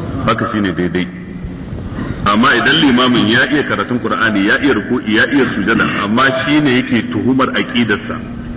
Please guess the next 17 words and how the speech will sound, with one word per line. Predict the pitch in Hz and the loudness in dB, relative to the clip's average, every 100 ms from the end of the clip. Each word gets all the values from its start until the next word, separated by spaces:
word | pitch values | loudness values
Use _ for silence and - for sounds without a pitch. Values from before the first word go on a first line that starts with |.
| - - - - - | -10 -10 -8 -6 0
dan | 95 135 | 2 2
bai | 123 113 | 2 0
dace | 98 127 123 | 2 0 0
da | 107 95 | -2 -2
aqidarsa | 104 123 123 101 85 | -2 -2 0 0 -2
ba, | 90 | -4
to | 92 | -2
wannan | 98 127 120 | -2 2 2
abin | 107 110 107 | 2 0 2
da | |
ya | 101 | 0
sunan | 113 113 107 | 0 0 -2
shi | 90 | -4
bid'a, | 87 - 95 - - - - - - - | -2 -2 -2 -4 -10 -12 -14 -14 -12 -4
ba | 92 95 | -2 0
addini | 85 101 95 87 | 0 0 0 -2
ba. | 87 | -4